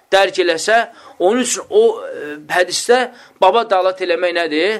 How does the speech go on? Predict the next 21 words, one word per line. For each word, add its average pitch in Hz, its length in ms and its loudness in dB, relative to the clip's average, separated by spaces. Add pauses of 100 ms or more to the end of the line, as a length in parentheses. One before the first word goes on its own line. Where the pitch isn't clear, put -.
(240)
Hasansını 156 400 -8
tapacaq. 120 460 -10 (1080)
Çünki 170 260 -4
hər 233 340 0
bir 185 80 0
alim, 165 340 0
qardaşlar, 160 440 -4
unutmaq 180 400 -8
lazım 156 340 -6
deyil 180 140 -4
ki, 147 180 -12 (340)
bax, 151 140 -6
bu 214 160 -6
günlərdə 190 400 -4
deyirlər 180 360 -2
ki, 196 200 -6 (400)
e, 202 220 -2
İbn 190 260 -12
Teymiyyə 208 440 0
Rahmanullahın, 175 680 -4 (340)
e, 160 140 -2